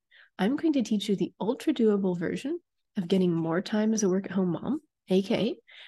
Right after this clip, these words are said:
how to get three hours of time to yourself every single day.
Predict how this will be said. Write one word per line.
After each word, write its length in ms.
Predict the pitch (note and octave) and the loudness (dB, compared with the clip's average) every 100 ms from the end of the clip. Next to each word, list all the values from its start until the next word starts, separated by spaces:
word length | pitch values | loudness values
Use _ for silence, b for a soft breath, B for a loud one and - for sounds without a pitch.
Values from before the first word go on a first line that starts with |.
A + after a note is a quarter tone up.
| B | B
how 200 | - B3 | -2 2
to 80 | C#4 | 2
get 200 | A3 F3 | 2 -2
three 500 | - F#3+ F#3+ B3 E4+ | -6 0 2 4 2
hours 380 | - A3+ A#3 A3+ | 2 0 0 0
of 100 | G#3 | -2
time 280 | - F#3 G3 | -2 2 2
to 100 | F#3+ | 2
yourself 420 | F3+ - F3+ E3 _ _ - | 0 0 -4 -6 _ _ -2
every 360 | A3 A#3+ B3 | 0 0 -2
single 300 | A3 G3+ F#3+ | 0 0 0
day. 220 | F3 - | -2 -8